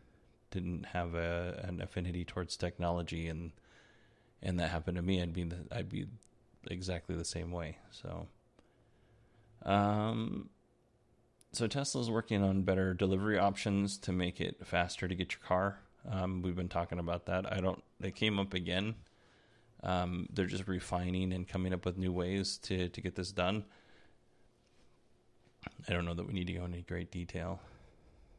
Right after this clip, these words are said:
Uh, Tesla says that most complaints to the National Highway Transportation Safety Administration are fake,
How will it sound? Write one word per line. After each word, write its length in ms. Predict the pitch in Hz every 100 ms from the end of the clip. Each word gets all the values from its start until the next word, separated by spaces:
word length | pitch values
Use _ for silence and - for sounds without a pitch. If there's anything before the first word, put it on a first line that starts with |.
| - -
Uh, 400 | 92 90 92 90
Tesla 360 | 113 110 107
says 360 | 98 98 95 90
that 120 | 87
most 220 | 95 98
complaints 520 | - 92 95 101 - -
to 140 | 95
the 160 | 90 90
National 480 | 87 90 - 95 87
Highway 380 | 92 87 87
Transportation 720 | 85 92 92 - - 92 90 87
Safety 340 | 92 90 90
Administration 760 | 85 87 87 - 87 92 90 -
are 140 | 92
fake, 460 | 92 90 90 -